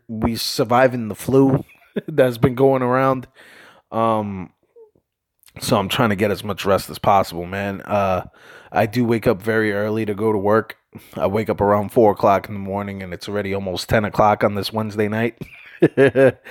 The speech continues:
So usually, uh, you know, I'd be wide awake at this point. But, uh, you know, I'm pretty beat,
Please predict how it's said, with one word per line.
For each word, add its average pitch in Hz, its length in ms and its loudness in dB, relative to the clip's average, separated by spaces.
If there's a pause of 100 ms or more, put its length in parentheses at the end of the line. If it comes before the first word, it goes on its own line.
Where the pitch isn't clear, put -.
(360)
So 143 220 4
usually, 147 760 4
uh, 117 360 2
you 117 200 -2
know, 117 120 -2
I'd 107 260 2
be 110 360 -4 (280)
wide 113 260 2
awake 113 320 -2
at 107 140 -2
this 107 160 -6
point. 117 380 -4 (600)
But, 110 320 2
uh, 113 540 2
you 139 120 -6
know, 110 240 -4 (280)
I'm 101 380 -2
pretty 107 300 -4
beat, 110 400 -4